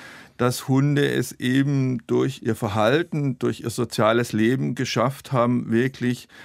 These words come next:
in die menschliche Gemeinschaft hineinzukommen. Und das hat mehrere Gründe.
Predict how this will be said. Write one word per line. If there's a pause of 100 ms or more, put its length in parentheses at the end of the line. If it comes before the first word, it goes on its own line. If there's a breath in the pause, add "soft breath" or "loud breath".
(300 loud breath)
in
die
menschliche
Gemeinschaft
hineinzukommen.
Und
das
hat
mehrere
Gründe.